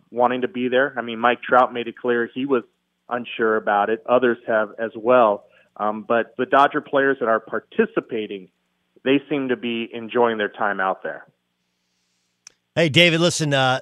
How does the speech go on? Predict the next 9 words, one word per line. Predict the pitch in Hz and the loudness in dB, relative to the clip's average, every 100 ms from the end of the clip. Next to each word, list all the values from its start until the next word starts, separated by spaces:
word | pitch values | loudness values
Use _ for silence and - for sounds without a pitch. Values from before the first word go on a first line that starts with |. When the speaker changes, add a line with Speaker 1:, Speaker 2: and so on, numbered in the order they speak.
| - | -2
Speaker 2:
thanks | 165 175 | -2 0
so | 175 | 0
much | 170 - | -2 -2
for | 143 139 | -4 -2
the, | 127 131 | -2 -4
the | - 117 127 | -6 -4 -2
insight. | 143 - 147 139 147 | -2 -2 -2 -2 -4
It | - 120 | -4 -2
is | 127 113 | 0 -2